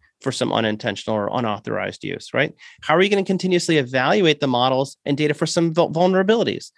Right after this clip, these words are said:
Somebody might have reported a vulnerability in a com-, in a computer vision model, and you happen to be using that computer vision model. Are you gonna stay aware of that? Is someone gonna be even paying attention?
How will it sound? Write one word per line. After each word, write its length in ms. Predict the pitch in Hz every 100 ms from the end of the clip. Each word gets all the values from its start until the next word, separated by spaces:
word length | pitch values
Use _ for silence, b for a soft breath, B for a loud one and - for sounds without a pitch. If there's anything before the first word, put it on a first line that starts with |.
| b
Somebody 320 | - 170 175
might 160 | 170 165
have 180 | 165 165
reported 440 | 165 180 175 165
a 40 |
vulnerability 880 | 156 151 160 160 156 170 160 139 135 b b -
in 120 | 147
a 100 | 143
com-, 240 | - 127 -
in 100 | 147
a 40 |
computer 360 | 151 160 180 175
vision 280 | 185 202 147
model, 260 | 127 135
and 120 | 135
you 80 | 143
happen 320 | 143 143 -
to 80 | 160
be 80 | 165
using 360 | 170 240 214 110
that 180 | 92
computer 320 | - 110 117 110
vision 300 | 107 - 92
model. 300 | 92 - - b b -
Are 120 | 131
you 80 | 127
gonna 340 | 135 123 117
stay 280 | - - 123
aware 340 | 104 107 123
of 80 | 185
that? 180 | 226 277
Is 120 | -
someone 240 | - 131 139
gonna 100 | 135
be 100 | 123
even 440 | 113 127 127 101
paying 300 | - 135 117
attention? 480 | 117 139 156 196